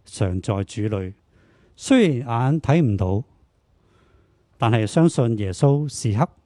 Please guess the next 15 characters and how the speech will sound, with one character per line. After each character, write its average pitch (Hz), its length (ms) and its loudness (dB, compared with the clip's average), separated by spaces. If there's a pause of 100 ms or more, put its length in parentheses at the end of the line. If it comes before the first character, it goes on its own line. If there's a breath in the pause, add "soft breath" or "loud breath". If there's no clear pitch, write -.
(840)
與 113 100 0
我 113 80 2
哋 107 100 -2
同 92 200 -6
行， 90 200 -6 (720 soft breath)
憑 127 200 0
信 185 200 4
心 220 240 4
就 160 140 2
可 175 140 2
以 170 40 -2
感 123 220 -2
受 120 160 0
得 139 80 2
到。 95 260 0